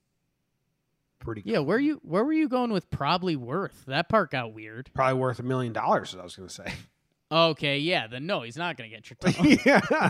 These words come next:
Speaker 1: this change is pretty
Speaker 2: No.
Speaker 1: cool. <laughs>
Speaker 2: No. Um,
Speaker 1: Uh,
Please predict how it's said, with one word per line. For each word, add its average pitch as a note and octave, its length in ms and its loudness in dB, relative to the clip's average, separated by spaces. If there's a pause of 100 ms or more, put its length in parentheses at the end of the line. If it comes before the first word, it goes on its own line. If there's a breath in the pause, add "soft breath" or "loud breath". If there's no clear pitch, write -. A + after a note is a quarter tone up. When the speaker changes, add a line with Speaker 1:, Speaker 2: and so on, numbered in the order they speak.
Speaker 1:
this - 180 -4 (140)
change D#3+ 300 2
is B2+ 120 -4
pretty D3 280 -2
Speaker 2:
No. A#2 80 -12
Speaker 1:
cool. A#2+ 380 -6 (440)
<laughs> - 400 -12
Speaker 2:
No. - 1400 -16
Um, C3+ 400 -2
Speaker 1:
Uh, A#2+ 840 -4